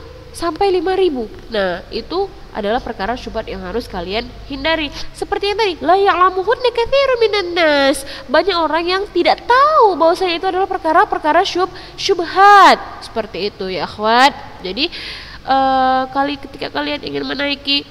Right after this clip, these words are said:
Grab atau Go-, eh, Gojek atau apapun, silahkan. Tapi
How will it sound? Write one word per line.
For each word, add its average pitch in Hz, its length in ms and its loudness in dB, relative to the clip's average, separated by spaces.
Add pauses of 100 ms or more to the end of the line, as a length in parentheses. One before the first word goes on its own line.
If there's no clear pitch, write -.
(200)
Grab 294 280 -4
atau 294 160 -8
Go-, 240 240 -8
eh, 247 480 0
Gojek 254 360 -4
atau 254 200 -4
apapun, 269 400 -4 (360)
silahkan. 330 600 -2 (400)
Tapi 330 480 -2